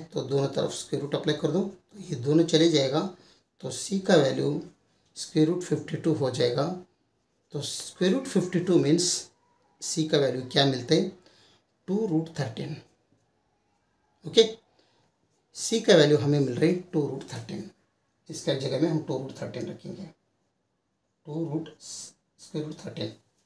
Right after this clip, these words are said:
तो अभी हमें साइड लेंथ तो मिल गया, अभी हम आराम से perimeter हम निकाल सकते हैं। तो triangle का perimeter, perimeter क्या होता है, तीनों side का summation, यानी ए plus बी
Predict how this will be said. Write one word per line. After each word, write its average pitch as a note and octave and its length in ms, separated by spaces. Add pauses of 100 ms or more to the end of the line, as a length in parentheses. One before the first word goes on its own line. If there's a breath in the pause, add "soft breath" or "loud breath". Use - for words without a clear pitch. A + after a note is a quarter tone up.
(720)
तो A#3+ 80
अभी A3 180
हमें B3+ 260
साइड G3+ 280
लेंथ G#3 160
तो A#3 100
मिल G3+ 160
गया, C#3+ 220
अभी G3 220
हम A#3 140
आराम G3+ 360
से A#3 140
perimeter D#3 440
हम F#3 140
निकाल D3+ 440
सकते A#2 280
हैं। A#2 120 (320)
तो F#3+ 140
triangle G#3 380
का C4 80
perimeter, F#3+ 520 (140)
perimeter G#3 400
क्या G#3 160
होता G3+ 200
है, B3 120 (1700)
तीनों G#3 180
side E3+ 300
का G#3+ 100
summation, B2 480 (520)
यानी D#3+ 160 (260)
ए F3 140 (180)
plus D#3+ 400
बी D3 240